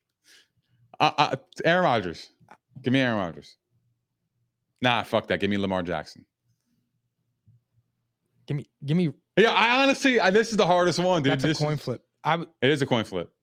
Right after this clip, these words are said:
Speaker 1: because I don't know what Aaron Rodgers I'm getting. Am I getting the M V P from two years ago? Then I'm taking Aaron Rodgers.
Speaker 2: Me too. I would take Rodgers.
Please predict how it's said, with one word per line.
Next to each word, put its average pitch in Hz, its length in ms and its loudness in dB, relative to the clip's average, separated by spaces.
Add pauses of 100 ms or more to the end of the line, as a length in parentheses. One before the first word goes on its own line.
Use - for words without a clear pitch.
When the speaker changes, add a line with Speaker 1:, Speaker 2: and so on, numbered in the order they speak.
(220)
Speaker 1:
because 127 240 0
I 127 60 2
don't 139 140 2
know 135 100 2
what 131 120 2
Aaron 123 220 0
Rodgers 120 240 0
I'm 110 100 -2
getting. 113 200 0
Am 92 80 -2
I 101 60 0
getting 104 200 0
the 104 80 -4
M 98 100 -4
V 104 80 -2
P 110 160 -2
from 101 140 -14
two 113 100 -6
years 117 240 -2
ago? 143 160 -2
Then 120 120 -2
I'm 104 60 -4
taking 104 220 -6
Aaron 107 160 -6
Rodgers. - 420 -6
Speaker 2:
Me 139 120 -12
too. 107 280 -10
I 156 100 0
would 170 100 -2
take - 160 -4
Rodgers. 120 480 -10